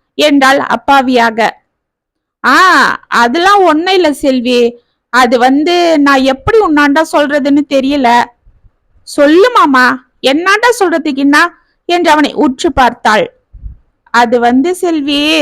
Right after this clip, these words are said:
உனக்கு கண்ணம்மாவை தெரியும் இல்ல?" "எந்த கண்ணம்மா?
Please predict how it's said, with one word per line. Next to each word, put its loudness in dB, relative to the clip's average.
உனக்கு 2
கண்ணம்மாவை 2
தெரியும் 0
இல்ல?" 0
"எந்த -2
கண்ணம்மா? 0